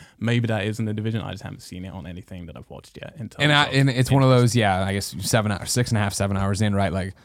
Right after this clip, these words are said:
Speaker 2: it seems like, no, I'm just striving for a better M four, a,
Speaker 1: Right.
Speaker 2: a better mod for this M four to make it more powerful to do this
Speaker 1: Yeah.
Speaker 2: kind of damage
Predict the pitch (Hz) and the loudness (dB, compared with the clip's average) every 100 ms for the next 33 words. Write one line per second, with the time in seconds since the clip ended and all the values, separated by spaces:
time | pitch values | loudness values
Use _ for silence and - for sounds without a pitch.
0 | _ - 123 143 127 113 123 110 107 - | _ -6 0 4 4 6 4 4 0 0
1 | 127 110 107 107 101 107 101 90 98 - | 4 4 4 2 2 2 2 0 -2 -2
2 | 101 90 95 _ 117 113 117 113 110 110 | -2 -2 -6 _ 0 2 4 2 2 2
3 | 101 104 104 98 101 113 101 98 104 98 | 2 2 2 2 0 -2 -2 -2 -4 -2
4 | 107 101 101 98 95 98 104 101 98 - | -2 0 -2 -4 -4 -6 -2 -2 -2 -4
5 | 95 95 92 98 95 - 98 95 92 92 | -6 -6 -6 -6 -6 -6 -6 -6 -8 -8
6 | - | -12